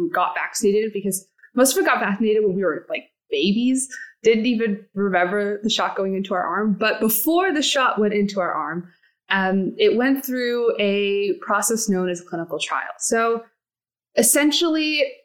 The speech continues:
scientists want to know how effective a vaccine is before they roll it out to the general public. Uh, so they'll take groups of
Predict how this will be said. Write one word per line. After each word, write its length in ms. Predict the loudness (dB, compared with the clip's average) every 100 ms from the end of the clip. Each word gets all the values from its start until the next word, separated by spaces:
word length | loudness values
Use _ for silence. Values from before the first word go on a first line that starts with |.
| -6
scientists 500 | 0 2 2 2 2
want 220 | 0 2
to 60 | 4
know 440 | 4 2 -2 -4 -2
how 600 | -2 0 0 0 -2 -4 -6
effective 840 | -6 -4 -4 0 2 4 2 -4 -4
a 80 | -2
vaccine 640 | -2 -4 -2 0 0 0
is 320 | -2 -2 -2 -4
before 460 | -8 -2 0 0
they 100 | -2
roll 220 | -4 -4 -2
it 80 |
out 140 | -4 -6
to 80 | -8
the 60 |
general 280 | -8 -6 -6
public. 460 | -8 -6 -8 -10 -20 _ _ _ -4
Uh, 160 | 0 2
so 220 | 4 4
they'll 240 | 2 -2
take 540 | -4 -2 0 0 -4 -2
groups 360 | 0 0 0 -2
of 400 | -2 0 -2